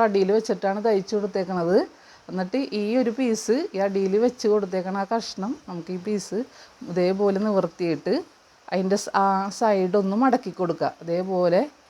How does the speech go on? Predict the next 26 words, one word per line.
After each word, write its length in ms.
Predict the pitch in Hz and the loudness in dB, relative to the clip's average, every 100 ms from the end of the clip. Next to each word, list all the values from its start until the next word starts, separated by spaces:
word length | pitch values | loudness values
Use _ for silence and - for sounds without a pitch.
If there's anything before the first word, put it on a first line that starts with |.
| _ _ - | _ _ -6
ഒരു 140 | 185 226 - 208 | 2 2 4 4
അര 80 | 208 254 | 4 4
ഇഞ്ചോളം 520 | 254 214 196 185 180 262 - 208 | 4 2 4 4 4 -2 -6 -4
മടക്കി 280 | 190 175 160 | -4 -4 -6
കൊടുക്കുക. 280 | 160 147 135 | -6 -4 -4
ഇതേപോലെ 360 | 160 160 175 180 185 | -2 -2 -2 -2 -2
മടക്കി 320 | 180 175 165 - | -2 -4 -6 -6
കൊടുക്കുക. 340 | 160 147 175 294 - - - - - 175 | -6 -2 0 0 -4 -20 -20 -20 -16 -6
എന്നിട്ട് 280 | 185 170 226 254 | -4 0 2 2
നമുക്ക് 220 | 208 233 220 | 0 -2 2
ഈ 20 | 226 220 | 4 6
ഒരു 100 | 233 240 | 4 2
സ്റ്റിച്ച് 280 | - 226 - | -8 -6 -2
വന്നിട്ടില്ല, 380 | 233 214 202 175 170 | 0 0 2 2 2
അതിൻ്റെ 200 | 170 180 220 | 0 -2 -2
മുകൾ 240 | 190 185 175 | 0 0 2
ഭാഗത്തേക്ക് 540 | 175 165 165 - 165 175 214 | 2 2 -2 -4 -4 -2 -2
കൊണ്ട് 160 | 190 185 | 0 0
നിർത്തുക. 340 | 202 180 165 - 170 | 0 0 -2 -2 -6
അപ്പോൾ 220 | 165 185 330 - - - 185 196 | 0 2 2 -4 -20 -10 -2 0
ഈ 60 | 226 233 - - - 196 | 2 0 -4 -2 4 4
ആദ്യം 200 | 190 208 | 4 4
തയ്ച്ചേക്കണ 460 | 233 220 240 214 208 208 | 4 4 0 0 0 0
ആ 40 | 233 | 2
തയ്യൽ 220 | 226 185 202 | 2 0 -2
തുമ്പ് 260 | 190 180 | 0 2